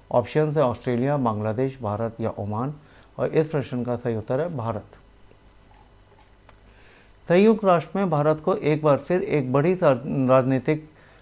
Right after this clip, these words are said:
राजनयिक जीत मिली है। एशियाई पैसिफिक ग्रुप संयुक्त राष्ट्र के सर्वसम्मति से दो हज़ार इक्कीस बाईस के लिए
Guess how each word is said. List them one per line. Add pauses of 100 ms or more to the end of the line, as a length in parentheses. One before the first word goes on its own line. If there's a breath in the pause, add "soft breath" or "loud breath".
(180 soft breath)
राजनयिक
जीत
मिली
है।
एशियाई
पैसिफिक (480 soft breath)
ग्रुप
संयुक्त
राष्ट्र
के
सर्वसम्मति
से (300)
दो
हज़ार
इक्कीस
बाईस
के
लिए